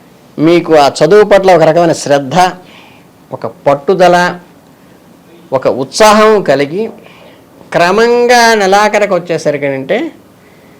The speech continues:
విజయాన్ని సాధించే స్థాయికి మీ ఎడ్యుకేషన్ అనేది డెవలప్ అవుతుంది, మీకు పట్టుదల పెరుగుతుంది.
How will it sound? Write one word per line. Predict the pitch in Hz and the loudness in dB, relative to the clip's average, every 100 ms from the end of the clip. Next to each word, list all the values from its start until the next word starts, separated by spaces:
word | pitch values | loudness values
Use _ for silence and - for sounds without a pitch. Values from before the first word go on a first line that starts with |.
| _ - 120 | _ -10 -2
విజయాన్ని | 170 226 254 262 262 - | 0 2 4 4 2 0
సాధించే | 180 196 214 202 185 180 | 0 0 -2 -2 -4 -2
స్థాయికి | 165 175 202 208 | -2 -2 -2 -4
మీ | 185 151 | -4 -4
ఎడ్యుకేషన్ | 135 - 170 165 151 | -6 -6 -6 -4 -4
అనేది | 151 135 | -4 -2
డెవలప్ | 120 139 - 208 | 0 0 -2 -8
అవుతుంది, | 160 139 151 180 - 135 | -8 -6 -6 -8 -10 -12
మీకు | 127 - 127 | -12 -6 -4
పట్టుదల | 127 165 170 156 | -4 0 0 0
పెరుగుతుంది. | 151 156 151 151 160 | 0 -2 -2 -6 -6